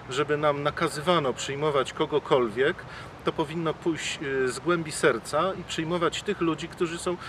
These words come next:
rzeczywiście zagrożeni wojną. Czy patrzyliście na te twarze tych uchodźców z dworca Keleti w Budapeszcie? Są to sami młodzi ludzie, którzy powinni walczyć o wolność swojej ojczyzny,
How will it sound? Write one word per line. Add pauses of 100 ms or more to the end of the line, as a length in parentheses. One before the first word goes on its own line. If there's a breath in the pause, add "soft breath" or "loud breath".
(240 loud breath)
rzeczywiście
zagrożeni
wojną. (500 loud breath)
Czy
patrzyliście (880)
na
te
twarze
tych
uchodźców (440 loud breath)
z
dworca
Keleti
w
Budapeszcie? (460 loud breath)
Są
to
sami
młodzi
ludzie,
którzy
powinni
walczyć
o
wolność
swojej
ojczyzny,